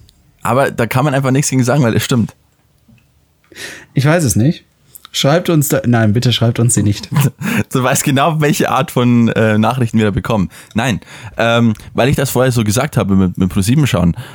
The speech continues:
Speaker 1: Ähm, weil bei Pro sieben ist jetzt immer so, wenn du eine Sendung schaust, wie zum Beispiel, ich habe jetzt ge-, geschaut, äh, Schlag
Speaker 2: The
Speaker 1: den
Speaker 2: Masked
Speaker 1: Besten.
Speaker 2: Singer.
Speaker 1: Oder der Masked Singer, ähm, dann kam immer so eine Werbung für Join und dann gab's immer so eine Frauenstimme, die dann geflüstert hat,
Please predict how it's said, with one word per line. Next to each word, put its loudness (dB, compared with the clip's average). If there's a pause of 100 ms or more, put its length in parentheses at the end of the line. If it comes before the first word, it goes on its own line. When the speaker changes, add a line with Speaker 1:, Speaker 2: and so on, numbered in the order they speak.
(100)
Speaker 1:
Ähm, 2
weil 0
bei 0
Pro 2
sieben 0
ist 0
jetzt -2
immer 2
so, 2
wenn 2
du 2
eine 0
Sendung 0
schaust, -4
wie -2
zum -4
Beispiel, 0
ich -4
habe 0
jetzt -4
ge-, 0
geschaut, -2
äh, 0
Schlag -4
Speaker 2:
The 2
Speaker 1:
den 4
Speaker 2:
Masked 4
Speaker 1:
Besten. -2
Speaker 2:
Singer. 0 (800)
Speaker 1:
Oder 2
der 0
Masked 0
Singer, 2 (380)
ähm, 2 (160)
dann 0
kam -2
immer 2
so 0
eine 4
Werbung 2
für 0
Join 0
und 0
dann 0
gab's -4
immer 2
so 2
eine 2
Frauenstimme, 0
die 2
dann 0
geflüstert -2
hat, 0